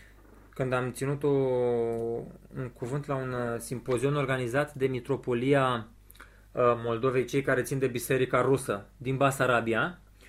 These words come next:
simpozion despre globalizare. Uh, fiind invitat să vorbesc la simpozionul, uh, respectiv despre consecințele dezastroase din punct de vedere duhovnicesc ale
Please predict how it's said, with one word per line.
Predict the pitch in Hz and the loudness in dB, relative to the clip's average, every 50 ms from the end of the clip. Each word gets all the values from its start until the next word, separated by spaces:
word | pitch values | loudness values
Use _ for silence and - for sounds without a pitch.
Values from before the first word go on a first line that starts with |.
| - - - | -20 -20 -20
simpozion | - - - 147 135 143 143 131 117 127 156 180 185 185 - | -10 -4 -4 -2 2 2 2 2 2 2 0 0 0 -2 -4
despre | 160 139 151 160 - - - 156 160 156 151 151 147 143 139 | -2 -2 -2 -2 -2 0 2 4 6 6 6 6 4 2 2
globalizare. | 131 147 147 139 143 143 139 139 127 143 135 117 104 101 - - - - - - - - - - - - - - - - - | 4 4 6 8 8 8 6 6 6 6 6 6 4 0 -4 -12 -20 -20 -20 -20 -20 -20 -20 -20 -20 -20 -20 -20 -18 -8 -2
Uh, | 135 131 131 131 127 123 123 120 117 | 0 2 4 6 6 4 4 2 0
fiind | - - 160 165 156 | -2 -2 -2 -2 0
invitat | 165 151 139 135 - 156 143 | 0 -2 0 2 2 2 2
să | - | 0
vorbesc | 143 131 135 131 147 147 135 | 0 -2 2 2 2 4 4
la | 143 143 | 2 2
simpozionul, | 131 139 135 117 135 139 143 139 127 139 147 147 143 139 135 | 2 0 -4 -2 2 2 2 4 4 2 0 0 0 0 0
uh, | 127 131 127 127 123 123 123 123 123 123 | 2 2 4 4 4 4 2 4 2 2
respectiv | 120 120 120 117 - - 127 117 - - 135 147 143 127 | 2 2 0 0 -2 -6 -6 -6 -4 -4 -2 -2 -2 -2
despre | 120 131 127 - - - 131 127 127 123 | -2 -4 -4 -4 -4 -4 -2 0 0 -2
consecințele | - - 131 120 127 123 - - 147 143 135 143 135 131 127 123 120 120 120 120 | -2 -4 -4 -4 -4 -4 -4 -6 -4 -2 0 0 2 2 4 4 4 4 4 2
dezastroase | 120 131 123 123 120 113 - - 143 147 147 147 139 - 127 113 110 - - - - - - - - - - | 2 2 2 2 2 0 0 0 2 2 2 2 2 0 -4 -6 -6 -8 -12 -20 -20 -20 -20 -20 -20 -12 -8
din | - 131 120 | -6 -6 -4
punct | 135 131 127 | -4 -4 -4
de | 127 | -2
vedere | 120 117 123 120 127 127 123 | -2 -2 -2 0 0 -2 -2
duhovnicesc | 120 120 107 113 120 110 117 113 113 - 127 120 113 - - - | -2 -4 -6 -6 -8 -8 -8 -8 -4 -2 -2 -2 -2 -4 -6 -6
ale | 131 123 120 117 117 117 117 113 110 | -4 -2 0 0 2 0 0 -2 -4